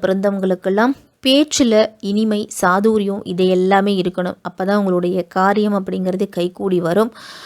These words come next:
உங்களுடைய பொருட்களை கவனமா பாதுகாப்பா வச்சுக்கிறது நல்லது. பொருட்கள்லாம் களவு போகிறதுக்கு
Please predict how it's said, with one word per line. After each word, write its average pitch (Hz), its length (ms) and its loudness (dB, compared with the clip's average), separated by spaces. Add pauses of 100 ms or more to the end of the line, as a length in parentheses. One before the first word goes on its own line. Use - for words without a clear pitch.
(140)
உங்களுடைய 180 400 0 (100)
பொருட்களை 247 440 4 (100)
கவனமா 202 380 2 (120)
பாதுகாப்பா 190 580 0
வச்சுக்கிறது 180 500 -2 (100)
நல்லது. 180 340 0 (140)
பொருட்கள்லாம் 190 640 -2
களவு 180 220 2 (100)
போகிறதுக்கு 185 500 -2